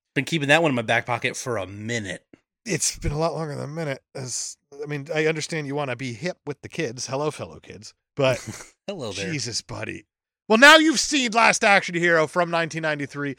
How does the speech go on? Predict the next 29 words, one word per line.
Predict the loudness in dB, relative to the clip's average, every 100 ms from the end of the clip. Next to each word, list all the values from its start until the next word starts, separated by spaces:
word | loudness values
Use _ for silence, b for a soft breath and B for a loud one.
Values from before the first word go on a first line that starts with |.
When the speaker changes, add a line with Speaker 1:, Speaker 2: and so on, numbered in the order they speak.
| _
Speaker 2:
directed | 0 2 2 2
by | 0 0
John | 2 -2 0
fucking | -2 -2 -4
McTiernan. | -6 -6 -4 -4 -4
Why | 0 0
don't | 0
you |
give | -2 -2
me | -2
your | -4
thoughts | 0 -2 -2
on | -10 -12
it? | -18 -20
Speaker 1:
This | -12 0 2 2
movie | 0 0 -2 -4 -4
is, | -4 -4 -2 -2 -4
um, | -6 -6 -4 -6 -10 -10
a | -4 -2
wild | -2 0 4 6 4 0 -2
ride | -2 0 0 -2 -6 -8 -14 _ _ _ -8
in | -6 -4
the, | -4 -4
in | -4
the | -6
fun | 0 4 4 4
kind | 2 2 2
of | 0
way, | 0 2 0